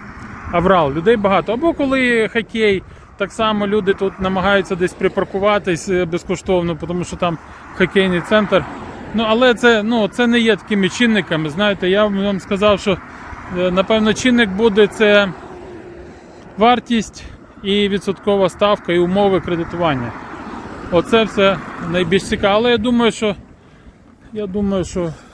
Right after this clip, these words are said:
це вже пізно, що, я думаю, що всі квартири, квартири, напевно, продані ще на етапі закладання фундаменту. Ну, ми зараз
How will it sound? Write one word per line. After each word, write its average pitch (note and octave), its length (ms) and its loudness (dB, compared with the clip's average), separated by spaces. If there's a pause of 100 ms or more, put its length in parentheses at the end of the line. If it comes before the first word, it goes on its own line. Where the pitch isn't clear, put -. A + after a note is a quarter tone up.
(280)
це F#3+ 120 -2
вже D#3+ 200 -2
пізно, G#3 460 -2
що, F3+ 300 -2
я F#3 200 -2
думаю, F3 240 -4
що F3 100 -10
всі E3+ 180 -8
квартири, E3+ 500 -4 (200)
квартири, F3 460 -6 (460)
напевно, F3 440 -4
продані E3 460 -4
ще - 160 -6
на D#3+ 160 -2
етапі D3 460 -4 (100)
закладання D3+ 680 -4 (800)
фундаменту. C3 540 0
Ну, D4 60 4
ми D#4 100 4
зараз A#3+ 300 4